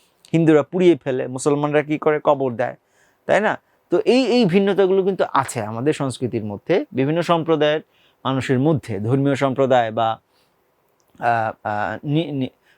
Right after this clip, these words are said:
আহ, নৃগোষ্ঠীয় সম্প্রদায় যেগুলো আছে আমাদের দেশে তাদের মধ্যে। <clears throat> তার মানে হচ্ছে যে, আহ,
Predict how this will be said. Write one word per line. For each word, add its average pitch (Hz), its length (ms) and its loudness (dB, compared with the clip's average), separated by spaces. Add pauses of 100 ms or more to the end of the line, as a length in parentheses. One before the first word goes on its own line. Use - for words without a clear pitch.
(160)
আহ, 123 140 -2 (160)
নৃগোষ্ঠীয় 143 600 2
সম্প্রদায় 120 460 -2
যেগুলো 101 320 0
আছে 98 240 -6
আমাদের - 260 -14 (120)
দেশে - 240 -14 (140)
তাদের 117 260 -2
মধ্যে। - 320 -20 (4000)
<clears throat> 170 540 2
তার 147 140 2
মানে 214 180 2
হচ্ছে 254 200 0
যে, 214 260 4 (460)
আহ, 135 460 2